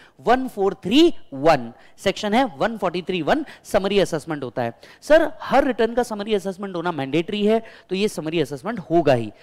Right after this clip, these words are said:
अब इस समरी असेसमेंट में क्या होता है? देखिए, इनकम टैक्स डिपार्टमेंट ने ना अपना काम करने के लिए एक सॉफ्टवेयर बनाया। इस सॉफ्टवेयर के अंदर में उन्होंने कुछ चीजें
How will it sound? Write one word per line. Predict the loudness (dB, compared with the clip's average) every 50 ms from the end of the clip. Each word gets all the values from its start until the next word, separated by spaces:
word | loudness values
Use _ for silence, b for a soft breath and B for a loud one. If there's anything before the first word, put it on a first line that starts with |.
| B B B
अब | 2 2
इस | 2 2
समरी | 2 2 4 6 8 8
असेसमेंट | 6 6 2 0 -2 -2 -4 -4
में | -4 -4 0
क्या | 2 2
होता | 2 0 0 0 0
है? | 0 0 -2 -4 -10 B B B B B -4
देखिए, | 2 4 4 4
इनकम | 4 2 -2 -6 -8 -6 -6 -4 -4
टैक्स | -2 -4 -4 -4
डिपार्टमेंट | -2 -2 -2 -2 -2 -8 -10 -6
ने | -4 -4 -2
ना | -2 -4
अपना | -4 -4 -4 -4 0 0 0
काम | 0 0 -2 -2 -2
करने | -4 -6 -6 -4 -8
के | -4 -2 0
लिए | 4 4 2
एक | 2 0
सॉफ्टवेयर | -6 -8 -8 -4 -6 -4 -4 -4
बनाया। | -4 -4 -4 -4 -6 -8 B B B B B -6
इस | -6 -2
सॉफ्टवेयर | -2 -2 -2 -2 0 0 2 2
के | 2 -2
अंदर | -2 0 -2 -2 -2
में | -2 -4
उन्होंने | -4 -6 -6 -6 -4 -4 -4 -6
कुछ | -6 _ -8 -10 -8 _
चीजें | -8 -6 -6 2 2 2 2 2 -2 -8 -18 -20 _